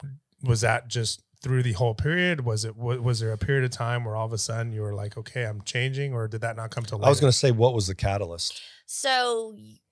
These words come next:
Speaker 3: if you have an eating disorder, you are lacking control and you use food as your source of control.
Speaker 2: Okay.
Speaker 3: Like, everything else is gone and you're spinning,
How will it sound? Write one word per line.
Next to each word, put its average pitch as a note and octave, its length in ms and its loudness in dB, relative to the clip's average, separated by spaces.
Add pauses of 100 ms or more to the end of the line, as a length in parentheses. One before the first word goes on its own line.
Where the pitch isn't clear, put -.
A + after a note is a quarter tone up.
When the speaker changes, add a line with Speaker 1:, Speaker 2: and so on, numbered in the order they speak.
(480)
Speaker 3:
if - 140 -4
you D5+ 160 -6
have - 40 -6
an C#4+ 60 -6
eating A3 240 -2
disorder, F3+ 380 -2
you E3 160 -8
are D#3+ 80 -2
lacking D#3+ 520 -2
control F3+ 840 -6
and F#3 140 -12
you F3 80 -8
use F3+ 480 -10
food E3+ 420 -12 (480)
as F3 340 0
your E3 160 -4
source D3+ 400 -8
of C#3 140 -10
control. - 520 -12 (240)
Speaker 2:
Okay. F#2 160 -14
Speaker 3:
Like, G2+ 140 -6
everything F3+ 420 -6
else E3+ 220 -6
is A3+ 120 -8
gone D#3+ 340 0
and D#3+ 140 -8
you're E3+ 100 -6
spinning, E3 580 -4